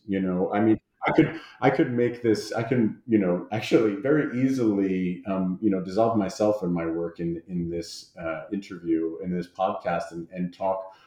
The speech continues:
almost entirely about, about everyone else's work, right? That I really wanted to put these cases in conversation with, right? Um,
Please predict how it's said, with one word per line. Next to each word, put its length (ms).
almost 240
entirely 380
about, 280
about 300
everyone 280
else's 420
work, 340
right? 360
That 260
I 360
really 280
wanted 340
to 100
put 420
these 200
cases 460
in 140
conversation 760
with, 320
right? 340
Um, 400